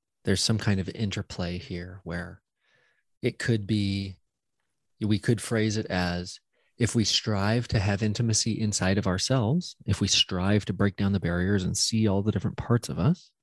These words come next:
then we will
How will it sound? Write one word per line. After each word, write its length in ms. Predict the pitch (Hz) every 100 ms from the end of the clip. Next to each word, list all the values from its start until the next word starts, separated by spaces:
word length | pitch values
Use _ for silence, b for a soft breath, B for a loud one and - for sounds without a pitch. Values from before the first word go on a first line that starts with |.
| B B B B -
then 520 | 101 127 127 117 202 - _ _ _ _ _ _ _ _ _ _
we 180 | 113 113
will 480 | 104 95 87 95